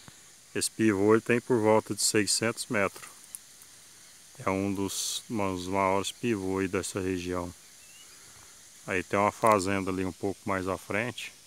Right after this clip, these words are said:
onde tem duas represas, que o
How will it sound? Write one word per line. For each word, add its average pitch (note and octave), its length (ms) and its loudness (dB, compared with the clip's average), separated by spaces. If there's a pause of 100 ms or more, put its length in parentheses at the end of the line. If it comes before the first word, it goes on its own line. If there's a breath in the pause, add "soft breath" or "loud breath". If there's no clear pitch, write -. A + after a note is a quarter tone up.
(1040 loud breath)
onde F#2+ 280 -4
tem F#2+ 280 -2
duas G#2 360 2
represas, G2 840 -2 (1500 loud breath)
que G2 460 -2
o G2 120 -2